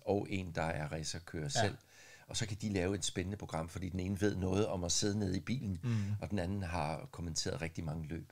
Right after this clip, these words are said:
Speaker 2: Præcis.
Speaker 1: Og når vi så får kontakt med Jason Watt, så siger vi, "Jason, vi, vi er egentlig også interesseret i at høre, om du kunne hjælpe os med at kigge manuskriptet igennem." Fordi vores oversætter er dygtig til sprog,
Speaker 2: Mm.
Speaker 1: men er ikke inde i
Speaker 2: Nej.
Speaker 1: alle de der detaljer.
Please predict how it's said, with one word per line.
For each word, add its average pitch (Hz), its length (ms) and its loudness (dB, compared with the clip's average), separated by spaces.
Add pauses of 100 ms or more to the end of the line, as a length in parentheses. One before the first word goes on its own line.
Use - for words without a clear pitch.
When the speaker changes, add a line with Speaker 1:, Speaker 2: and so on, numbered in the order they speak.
(140)
Speaker 2:
Præcis. - 180 -12 (880)
Speaker 1:
Og 127 100 2
når 120 80 10
vi 120 100 6
så 151 280 6
får 113 180 4
kontakt 110 460 2
med 107 80 2 (100)
Jason 87 360 2
Watt, 104 200 0
så 117 140 0
siger 107 180 2
vi, 101 220 0
"Jason, 101 380 0
vi, 98 320 -2
vi 101 140 2
er 95 60 2
egentlig 98 300 0
også 98 300 0
interesseret 98 480 0
i 92 40 0
at 90 80 0
høre, 95 140 0
om 95 80 -2
du 92 120 -6
kunne 87 140 -4
hjælpe 92 240 -2
os - 200 -6
med 82 80 -2
at 139 140 -4
kigge - 220 -8
manuskriptet 98 560 -2
igennem." 73 320 -6 (580)
Fordi 92 200 -2
vores 90 240 0
oversætter 104 520 2 (460)
er 80 160 0
dygtig 107 400 -2
til 85 300 -2 (120)
sprog, - 420 2 (180)
Speaker 2:
Mm. 117 180 2 (200)
Speaker 1:
men 101 240 4
er 85 160 0
ikke 113 320 4
inde 104 260 4
i 87 380 -2 (100)
Speaker 2:
Nej. 101 140 -2
Speaker 1:
alle 85 180 2
de 104 180 -4
der 85 200 0
detaljer. 82 520 -2